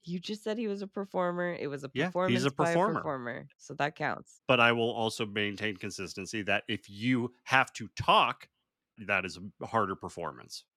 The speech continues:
Speaker 2: It's easy to be efficient when you don't have to do half the job.
Speaker 1: Okay.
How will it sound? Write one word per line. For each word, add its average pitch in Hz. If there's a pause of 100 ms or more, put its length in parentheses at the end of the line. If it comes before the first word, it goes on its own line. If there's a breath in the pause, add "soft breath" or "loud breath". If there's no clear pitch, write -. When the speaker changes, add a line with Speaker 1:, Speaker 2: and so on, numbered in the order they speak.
(140)
Speaker 2:
It's 127
easy 175
to 143
be 143
efficient 113
when 117
you 104
don't 127
have 107
to 110
do 101
half 95
the 85
job. 80 (260)
Speaker 1:
Okay. 170